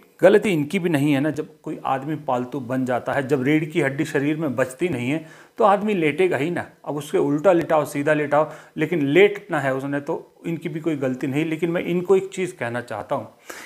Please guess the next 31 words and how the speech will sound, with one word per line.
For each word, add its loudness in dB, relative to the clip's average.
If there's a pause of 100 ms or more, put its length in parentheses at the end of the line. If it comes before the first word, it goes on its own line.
(140)
एक -2
शेर 6
है 2
नवाज 4
देवबंदी -6
जी -8
का, -14
आपने -6
बहुत 0
बार 2
सुना -6
होगा। -4 (920)
इस 0
सरकार 4
में -2
तो -2
खास -4
करके -12
पिछले -8
एक -8
साल -2
में -4
बहुत 2
बार 0
आपने -2
ये -6
शेर -8
सुना -6
होगा, -2
लेकिन 2 (380)
मैं 0